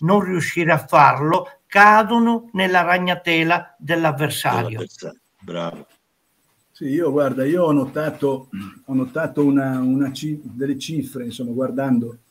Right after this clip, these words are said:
Speaker 3: e vedo che dei dodici gol che il Cosenza ha subito, undici li ha subiti tutti nella ripresa. È vero che nel finale il Cosenza ha fatto dei gol straordinari, no? Quello di Canotto, Mazzocchi, insomma, per dire, no?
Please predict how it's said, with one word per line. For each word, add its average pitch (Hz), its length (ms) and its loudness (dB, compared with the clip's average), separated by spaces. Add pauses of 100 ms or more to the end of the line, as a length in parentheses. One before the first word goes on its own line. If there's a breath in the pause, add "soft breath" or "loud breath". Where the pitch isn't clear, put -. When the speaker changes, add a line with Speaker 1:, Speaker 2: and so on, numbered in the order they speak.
(240)
Speaker 3:
e 139 280 0
vedo 139 320 2
che 135 140 -2
dei - 160 2
dodici 156 440 2
gol 143 300 0
che 131 100 -6
il 120 80 -4
Cosenza 131 500 -4
ha 123 40 -10
subito, 123 640 -4 (240)
undici 180 460 -6
li 143 100 -2
ha 135 60 -2
subiti - 440 -2
tutti - 280 -6
nella 131 220 -6
ripresa. 123 640 -12 (580 soft breath)
È 117 160 -14
vero 147 400 4
che 131 120 -2
nel 127 200 2
finale 143 420 0
il 127 100 2
Cosenza 131 760 -2
ha 104 100 -16
fatto 117 300 -10
dei 110 140 -10
gol 117 280 -8 (560)
straordinari, 123 1160 0
no? 127 300 0
Quello 113 220 -12
di 110 120 -16
Canotto, 131 800 -6 (300)
Mazzocchi, 127 720 -4
insomma, 120 320 -6
per 127 180 -8
dire, 135 240 0
no? 135 220 -6